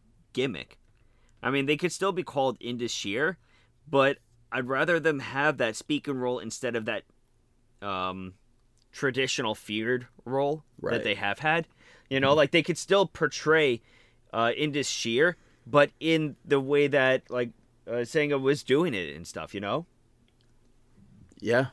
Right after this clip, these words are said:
Speaker 1: It could totally be like that.
Speaker 2: After that, we saw Brutus Creed pick up the victory over Damon Kemp via disqualification. Brutus brawled with Damon Kemp before the match, and then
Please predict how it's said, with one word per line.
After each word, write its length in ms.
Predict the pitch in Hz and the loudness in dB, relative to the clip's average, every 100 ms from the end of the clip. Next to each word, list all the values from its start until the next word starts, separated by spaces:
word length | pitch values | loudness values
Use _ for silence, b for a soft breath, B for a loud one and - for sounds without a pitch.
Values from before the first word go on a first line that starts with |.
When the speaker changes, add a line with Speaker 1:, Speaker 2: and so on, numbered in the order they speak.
| - _ - - _ _ _ _ _ _ _ | -12 _ -20 -20 _ _ _ _ _ _ _
Speaker 1:
It 100 | - | -20
could 100 | 113 | -14
totally 300 | 131 143 160 | -8 -6 -6
be 160 | 120 76 | -6 -12
like 140 | 76 | -12
that. 160 | 58 62 _ _ | -16 -16 _ _
Speaker 2:
After 280 | 139 131 151 | 8 10 12
that, 180 | 170 | 12
we 80 | 170 | 12
saw 220 | 147 165 | 12 10
Brutus 400 | 127 135 160 147 | 10 10 12 10
Creed 400 | - - 156 143 | 6 6 8 10
pick 140 | 156 143 | 10 10
up 100 | 139 | 10
the 80 | 131 | 10
victory 320 | 139 139 139 | 10 10 10
over 140 | 127 | 10
Damon 440 | 117 98 131 135 113 | 6 4 6 6 4
Kemp 360 | - 139 147 113 | 2 4 4 2
via 300 | 107 131 123 | 4 6 6
disqualification. 1400 | 110 - 120 120 104 101 - 185 214 - 208 202 190 b b b b b _ | 4 2 6 6 4 -4 6 8 8 10 10 10 2 b b b b b _
Brutus 400 | 131 175 180 - | 12 12 12 8
brawled 420 | - 147 151 143 | 6 10 10 10
with 180 | 143 110 | 10 8
Damon 320 | 135 143 135 | 6 6 4
Kemp 420 | 135 143 151 - - | 6 6 6 0 -12
before 380 | 107 120 - 156 | 0 2 8 12
the 80 | 151 | 12
match, 540 | 139 139 147 - - - | 10 6 6 2 -4 0
and 200 | 120 123 | 2 6
then 440 | 131 131 131 117 | 6 8 6 2